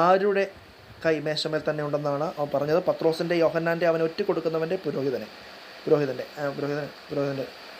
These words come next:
പുരോഹിതൻ, അവനെ ഒറ്റ കൊടുക്കുന്നവൻ്റെ. മനുഷ്യപുത്രൻ എങ്ങനെയാണ് പോകുന്നതെന്ന് യേശു പറഞ്ഞത്? അവൻ തീരുമാനിച്ചതുപോലെ ശിഷ്യന്മാർ തീരുമാനിച്ചു. അവൻ തീരുമാനിച്ചതുപോലെ, അതായത് അവൻ തീരുമാനിച്ചതെന്ന് പറയുമ്പോൾ, അവൻ തീരുമാനിച്ചതെന്ന് പറയുമ്പോൾ ഇവിടെ ശി-, ആ, മനുഷ്യപുത്രൻ തീരുമാനിച്ചതുപോലെ,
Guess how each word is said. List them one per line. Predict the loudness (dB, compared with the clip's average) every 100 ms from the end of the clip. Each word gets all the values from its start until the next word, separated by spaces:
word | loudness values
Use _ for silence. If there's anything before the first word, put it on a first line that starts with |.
| -12
പുരോഹിതൻ, | -8 -6 -6 -10 -12 -16 -16 -16 -16 -16 -16 -16 -16 -12 -10 -8 -8 -10 -14 -16 -16 -14 -14 -14 -14 -16 -16 -10 -2
അവനെ | 2 2
ഒറ്റ | 2 0
കൊടുക്കുന്നവൻ്റെ. | 2 -2 -6 -10 -12 -16 -6
മനുഷ്യപുത്രൻ | -4 -2 0 0 0 0
എങ്ങനെയാണ് | 2 4 4 2 4
പോകുന്നതെന്ന് | 4 4 2 -2
യേശു | -4 -2
പറഞ്ഞത്? | -2 0 -2 -4 -14 -20 -6 0
അവൻ | 2 2
തീരുമാനിച്ചതുപോലെ | 0 2 2 2 2 4 2 0 -6 -6
ശിഷ്യന്മാർ | -6 -4 -2 -2 -2
തീരുമാനിച്ചു. | -2 -4 -6 -12 -16 -18 -8 2
അവൻ | 4 4
തീരുമാനിച്ചതുപോലെ, | 4 2 0 0 0 2 2
അതായത് | 2 0 -4 -8 -8
അവൻ | -4 -2
തീരുമാനിച്ചതെന്ന് | -2 -2 -2 -2
പറയുമ്പോൾ, | -2 -4 -6 -16 -20 -14
അവൻ | -8 -4
തീരുമാനിച്ചതെന്ന് | -4 -2 0 0
പറയുമ്പോൾ | 2 0
ഇവിടെ | -2
ശി-, | -6 -14 -12
ആ, | -8 -6 -4 0
മനുഷ്യപുത്രൻ | 0 2 0 0
തീരുമാനിച്ചതുപോലെ, | -12 -10 -10 -10